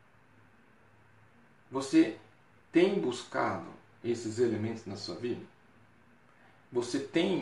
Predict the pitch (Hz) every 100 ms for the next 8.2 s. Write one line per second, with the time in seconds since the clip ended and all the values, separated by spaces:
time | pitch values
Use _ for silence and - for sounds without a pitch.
0 | 110 151 131 113 104 123 107 110 135 135
1 | - 123 117 110 113 104 110 110 - 117
2 | 101 104 101 110 104 - 101 - 95 95
3 | 120 110 - - - - - - - -
4 | - - 117 - 175 196 196 143 113 107
5 | 110 107 104 117 110 107 - - - 135
6 | - 120 120 117 107 98 95 110 110 107
7 | 110 110 117 123 113 110 104 98 107 107
8 | 104 92